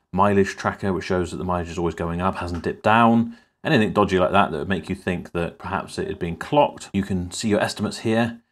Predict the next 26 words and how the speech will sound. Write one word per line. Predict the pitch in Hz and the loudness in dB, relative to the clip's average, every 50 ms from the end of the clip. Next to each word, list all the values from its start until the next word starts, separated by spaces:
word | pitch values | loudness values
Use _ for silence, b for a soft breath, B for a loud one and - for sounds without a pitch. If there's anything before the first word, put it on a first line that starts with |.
| b b b b b - | b b b b b -12
And | - - | -10 -8
you | 92 | -8
can | 85 82 | -8 -8
get | 78 85 - | -8 -8 -8
a | 82 87 - | -8 -10 -12
cash | - - - 107 92 - - - | -12 -10 -10 -8 -8 -8 -6 -6
offer | 98 92 - 104 98 | -8 -6 -6 -10 -10
from | - - 95 92 | -6 -4 -2 -2
Auto | 95 92 - - 95 | -2 -2 -2 -4 -6
Trader | 87 - - 95 95 95 98 98 - | -4 -4 -4 -4 -4 -2 -4 -6 -8
as | 76 85 | -6 -2
well. | 95 98 98 101 101 98 b b b b b b b b b | 2 4 6 6 4 2 b b b b b b b b b
And | - 95 | -4 -2
then | 98 98 | -2 -2
we | 98 | -2
can | 104 113 117 | -2 -4 -4
look | - - | -4 -6
at | - - | -4 -4
our | 90 90 | -4 -4
performance. | - - - 120 113 87 82 - - - | -4 -4 -2 -2 -2 0 -2 -6 -10 -12
So | - 87 | -12 -12
we'll | 82 - _ _ _ _ _ _ _ _ _ _ _ _ _ _ | -12 -12 _ _ _ _ _ _ _ _ _ _ _ _ _ _
tap | - - - - - - | -12 -6 -6 -6 -6 -6
to | - 98 | -6 -4
reveal | 90 87 85 87 90 87 85 87 95 | -2 -2 -2 -2 -2 -2 -2 0 4
that. | 117 123 123 123 - - - - | 4 6 6 6 2 0 -8 -14